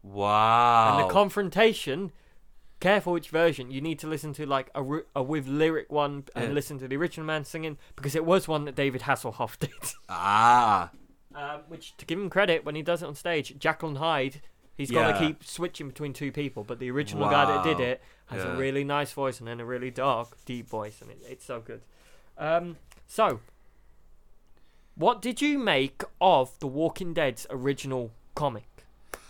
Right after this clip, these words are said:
Speaker 2: compared to the show?
Speaker 1: I have read it. I have read it fully. Um, it was fun.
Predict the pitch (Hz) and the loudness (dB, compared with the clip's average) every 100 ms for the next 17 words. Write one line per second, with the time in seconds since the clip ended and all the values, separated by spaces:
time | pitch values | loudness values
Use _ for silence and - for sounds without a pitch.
0 | - - - - - - 147 135 175 160 | -20 -20 -20 -20 -20 -8 -6 0 2 2
1 | - 139 139 143 107 110 _ _ - - | -2 -8 -4 -2 -2 -6 _ _ -8 0
2 | 160 170 185 190 135 156 165 285 277 - | 4 6 6 2 4 6 8 6 4 -6
3 | - - - - 135 143 165 143 147 139 | -10 -12 -18 2 6 8 8 6 6 4
4 | 147 - 151 143 175 220 - 147 160 180 | 2 0 2 4 4 0 -8 0 2 4
5 | 185 190 190 202 220 226 - - 277 277 | 6 6 4 0 -6 -20 -12 0 2 6
6 | 392 - - - 185 160 127 92 | 4 4 -4 6 8 8 4 -4